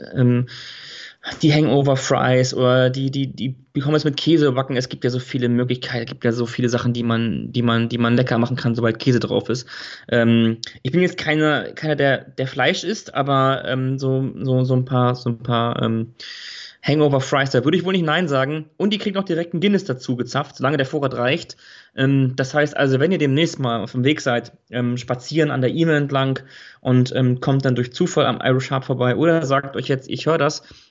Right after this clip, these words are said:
ähm, und mache mich, ähm, direkt auf den Weg, ähm, einen etwas längeren Spaziergang, ähm, zum Irish Hub und hol mal einen leckeren Burger, einfach mal, weil ich mal wieder Lust habe auf,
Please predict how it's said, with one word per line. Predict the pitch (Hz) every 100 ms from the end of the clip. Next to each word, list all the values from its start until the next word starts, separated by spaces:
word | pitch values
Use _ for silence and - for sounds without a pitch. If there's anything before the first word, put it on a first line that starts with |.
| _
ähm, | 127 123 127 123 - -
und | 123
mache | 127 135
mich, | 131 127 - - - _
ähm, | 123 120 120 120
direkt | 123 139 104
auf | 117
den | 127 120
Weg, | 127 131 127 131 -
ähm, | 120 120 123 123
einen | 123 123
etwas | - -
längeren | 131 135 127
Spaziergang, | - 127 - 135 123 120 117 - -
ähm, | 113 113 113
zum | -
Irish | - 117 -
Hub | 123 123 - - - -
und | 139
hol | 170
mal | 156
einen | 135
leckeren | 143 143 131
Burger, | 131 143 139 123
einfach | 156 147
mal, | 139 135
weil | 131
ich | 131
mal | 127 127
wieder | 127 123 - - -
Lust | 143 190 -
habe | 139 139 110
auf, | 131 127